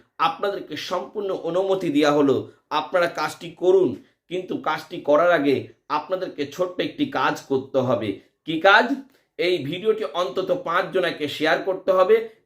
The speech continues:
চ্যানেলটি অবশ্যই সাবস্ক্রাইব করতে হবে। আমি ওই সমস্ত ভাই ও বন্ধুদের জন্য দোয়া করি যারা আমার এই চ্যানেলটিকে সাবস্ক্রাইব করে রেখেছেন। ওগো রব্বুল আলামিন তাদের সমস্ত বালা মুসিবত বিপদ আপদ সমস্ত কিছু দূর করে দিও,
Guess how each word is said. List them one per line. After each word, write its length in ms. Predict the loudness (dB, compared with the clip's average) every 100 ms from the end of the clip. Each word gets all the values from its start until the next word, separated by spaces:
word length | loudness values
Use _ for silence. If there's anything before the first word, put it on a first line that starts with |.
| _
চ্যানেলটি 540 | -4 -2 -2 -6 -8 -2
অবশ্যই 520 | 0 2 2 2 -4
সাবস্ক্রাইব 520 | -2 -4 -2 -4 -4 -4
করতে 260 | -8 -6 -4
হবে। 420 | -2 -2 -2 -8 _ -2
আমি 240 | -2 2
ওই 160 | 2 2
সমস্ত 380 | 0 -2 -2 -4
ভাই 320 | 0 2 2
ও 40 |
বন্ধুদের 460 | 2 -2 -4 -6 -4
জন্য 200 | -2 -2
দোয়া 260 | -2 -2
করি 380 | -2 -4 -4 -6 -12 -8
যারা 180 | 0 2
আমার 180 | 2 0
এই 80 | -2
চ্যানেলটিকে 460 | -4 -4 -6 -6 -10
সাবস্ক্রাইব 560 | -8 -12 -8 -4 -4 -4
করে 140 | -6
রেখেছেন। 560 | -6 -6 -6 -4 -4 -6 -12 -2
ওগো 200 | 0 4
রব্বুল 300 | 2 2 -2
আলামিন 560 | -2 0 0 0 -2 -4 _ -6
তাদের 280 | -2 -2 -2
সমস্ত 420 | -6 -8 -6 -4
বালা 400 | -2 0 0 0
মুসিবত 440 | -2 -4 -4 -4
বিপদ 440 | -2 -6 -4 -2 -2
আপদ 340 | -2 -6 -10
সমস্ত 400 | -10 -10 -8 -6
কিছু 280 | -6 -4 -4
দূর 260 | -2 -2
করে 260 | 0 4 4
দিও, 340 | 4 4 2